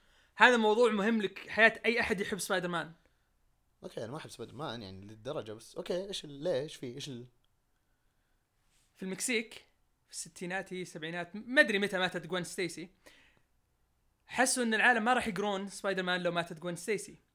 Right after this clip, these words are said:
Speaker 2: أوكي.
Speaker 1: فراحوا كملوا الكوميكس، وجوين ستيسي <laughs> عايشة، ما أدري، ستين كوميك. شيء، شيء كثير كذا، كوميكس كثيرة، وجوين ستيسي عايشة، ومصرحة
Speaker 2: What؟
Speaker 1: من مارفل، بس ما تلقاها إلا بال-،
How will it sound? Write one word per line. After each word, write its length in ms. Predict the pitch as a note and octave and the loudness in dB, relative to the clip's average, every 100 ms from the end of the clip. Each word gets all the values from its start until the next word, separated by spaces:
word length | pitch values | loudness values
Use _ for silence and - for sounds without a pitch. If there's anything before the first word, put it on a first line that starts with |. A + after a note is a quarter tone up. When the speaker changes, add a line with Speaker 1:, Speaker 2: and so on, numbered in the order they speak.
| - | -16
Speaker 2:
أوكي. 300 | A2 D#2+ B2 _ _ _ _ - | -12 -12 -12 _ _ _ _ -6
Speaker 1:
فراحوا 300 | G3 A3+ A3 | 0 0 0
كملوا 320 | C4+ D4 A3+ | 0 2 2
الكوميكس، 560 | - A#3+ G#3+ A3 - - _ _ _ - | 2 0 0 0 -8 -12 _ _ _ -10
وجوين 240 | F#3 A#3+ | 2 4
ستيسي 340 | A#3+ B3 A#3 A3+ | 4 2 4 4
<laughs> 160 | G#3+ | 6
عايشة، 340 | A#3 G#3+ - F#3+ | 6 6 2 -2
ما 480 | F#3+ - - - C#4 | -4 -16 -20 -12 -2
أدري، 120 | A3+ | 0
ستين 400 | F#3 - A#3+ G#3+ | 0 2 4 4
كوميك. 500 | - G#3+ G3+ - - - - - - - | 2 0 0 -6 -14 -16 -20 -20 -16 -10
شيء، 260 | A3 D4+ C4 | 2 4 6
شيء 200 | C#4 C4 | 4 0
كثير 320 | - C4+ A#3+ | 2 4 4
كذا، 200 | B3 G#3+ | 4 2
كوميكس 420 | A#3+ B3 A3+ - | 2 0 0 -2
كثيرة، 580 | - - B3 A#3+ A#3+ A#3+ - - - | -4 0 4 6 6 4 -2 -20 -10
وجوين 240 | E3 B3 | 4 4
ستيسي 340 | A#3+ B3 A3+ G3 | 4 0 2 6
عايشة، 400 | G#3+ A3 B3+ B3 - - | 8 6 0 -2 -6 -10
ومصرحة 460 | F3+ - A#3+ A#3 F#3+ | -4 0 2 4 2
Speaker 2:
What؟ 40 | |
Speaker 1:
من 60 | G3+ | 4
مارفل، 300 | A3 A3 B3 | 4 4 2
بس 180 | A3 | 2
ما 80 | C#4 | 2
تلقاها 460 | D4+ A#3+ C#4+ D4 C#4 | 4 6 6 6 6
إلا 140 | A#3+ | 2
بال-، 240 | G#3 A3 | 2 0